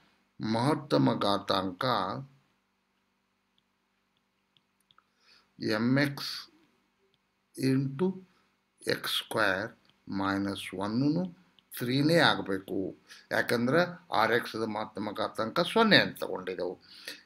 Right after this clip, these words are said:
ಇಲ್ಲಿ ಎಮ್-, ಈ ಭಾಜಕದ ಮಹತ್ತಮ ಘಾತಾಂಕ ಎರಡು ಅದ, ಇದು ಮೂರು ಆಗ್ಬೇಕಾದ್ರೆ ಒಂದು ಆಗಲೇಬೇಕು. ಆದ್ದರಿಂದ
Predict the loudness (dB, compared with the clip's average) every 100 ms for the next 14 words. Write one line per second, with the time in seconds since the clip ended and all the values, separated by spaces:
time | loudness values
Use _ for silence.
0 | 0 6 8 10 8 6 4 4 2 -4
1 | 0 4 4 2 -10 -20 -20 _ _ 0
2 | 4 6 4 2 0 4 8 8 8 4
3 | 6 6 6 2 0 0 2 2 -2 -12
4 | _ _ 0 4 4 6 4 6 6 6
5 | 8 6 6 4 6 8 8 10 10 8
6 | 8 4 2 -6 _ _ _ 0 4 6
7 | 6 8 10 10 10 6 6 6 8 6
8 | 4 6 4 6 6 6 4 4 2 -2
9 | -4 -4 -4 -6 _ _ _ 0 0 2
10 | 0 2 0 2